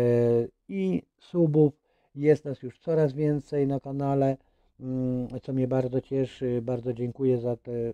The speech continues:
wszystkie, e, suby, które otrzymałem dotychczas. No i, mm, zapraszam was, e, do dalszych, e, do da-, oglądania dalszych odcinków.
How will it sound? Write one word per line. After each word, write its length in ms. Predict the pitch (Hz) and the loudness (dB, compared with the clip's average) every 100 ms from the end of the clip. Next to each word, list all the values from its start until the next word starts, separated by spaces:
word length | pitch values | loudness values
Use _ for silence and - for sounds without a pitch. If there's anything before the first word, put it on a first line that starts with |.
| - | -10
wszystkie, 720 | 104 - 123 - - 127 120 120 _ 120 123 | -20 -14 -14 -14 -8 -4 -4 -6 _ -14 -14
e, 40 | |
suby, 320 | - 131 123 | -6 -4 -4
które 360 | - 135 123 117 | -6 -8 -8 -10
otrzymałem 640 | 127 - 131 123 123 117 | -14 -14 -8 -6 -6 -8
dotychczas. 640 | 113 - 170 - 160 147 - _ _ _ _ _ _ - | -14 -12 -14 -12 -10 -10 -10 _ _ _ _ _ _ -12
No 380 | 151 151 143 - _ | -4 0 0 -2 _
i, 240 | - 127 123 _ _ | -6 -6 -6 _ _
mm, 500 | 113 120 117 117 113 _ _ _ | -14 -10 -8 -8 -10 _ _ _
zapraszam 640 | 135 160 131 123 131 117 | -4 -4 -2 -4 -2 -4
was, 360 | 113 113 104 _ _ | -4 -4 -6 _ _
e, 40 | 113 107 107 110 | -16 -14 -12 -10
do 380 | 120 113 127 | -10 -4 -4
dalszych, 680 | 113 113 104 - 113 101 _ _ 101 104 104 | -2 -4 -6 -12 -12 -12 _ _ -20 -16 -16
e, 40 | 101 | -10
do 180 | 120 | -4
da-, 160 | 127 131 | -2 -2
oglądania 680 | 139 127 123 113 110 117 113 | 0 2 2 0 -2 -2 -4
dalszych 440 | 95 101 - 101 | -6 -10 -10 -14
odcinków. 520 | 110 - 127 107 - | -14 -12 -12 -12 -16